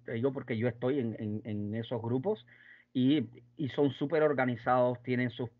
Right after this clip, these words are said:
mecanismos de, de comunicación, es decir, es un, es una cosa impresionante. Y solo te puedo decir que independientemente del equipo que sea y de quién sea,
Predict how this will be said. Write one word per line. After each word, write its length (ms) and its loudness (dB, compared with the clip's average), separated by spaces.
mecanismos 640 2
de, 260 0
de 200 -2
comunicación, 720 0
es 160 -4
decir, 200 -2
es 120 0
un, 160 -2
es 100 0
una 200 0
cosa 200 -4
impresionante. 720 -2
Y 320 2
solo 440 0
te 120 0
puedo 240 0
decir 400 -4
que 120 -2
independientemente 1120 0
del 180 -2
equipo 400 -6
que 120 -8
sea 320 0
y 120 -2
de 180 -2
quién 320 0
sea, 340 -4